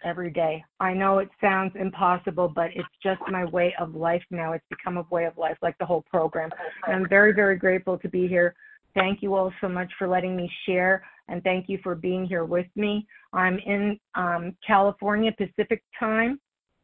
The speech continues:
and my number is four zero eight, eight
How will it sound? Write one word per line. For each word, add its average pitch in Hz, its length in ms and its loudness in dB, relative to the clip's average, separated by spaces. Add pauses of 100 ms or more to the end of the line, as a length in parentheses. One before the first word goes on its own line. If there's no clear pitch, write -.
(240)
and 190 120 -2
my 180 120 0
number 180 300 0
is 175 220 -4 (200)
four 196 480 2 (220)
zero 180 500 -2 (100)
eight, 196 380 0 (920)
eight 190 340 -2